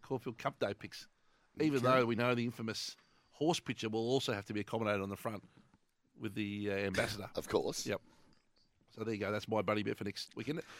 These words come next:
Speaker 2: And
Speaker 1: Um,
Speaker 2: as Doc used to say, what did Doc say, what does Doc say? "The horse has got no hope
Speaker 1: No,
Speaker 2: if
Speaker 1: no
Speaker 2: it's
Speaker 1: hope
Speaker 2: been
Speaker 1: after the
Speaker 2: photographed
Speaker 1: front, yep.
Speaker 2: with a model."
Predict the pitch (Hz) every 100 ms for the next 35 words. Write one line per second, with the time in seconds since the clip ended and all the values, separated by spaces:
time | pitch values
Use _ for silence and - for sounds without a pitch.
0 | - 107 120 117 131 - 117 - - 120
1 | 156 117 131 - 160 117 - - 120 -
2 | 120 - 160 185 - - - 107 123 113
3 | 113 107 113 107 107 120 117 107 107 101
4 | 98 98 95 87 73 90 - 92 - _
5 | - - 110 104 92 90 73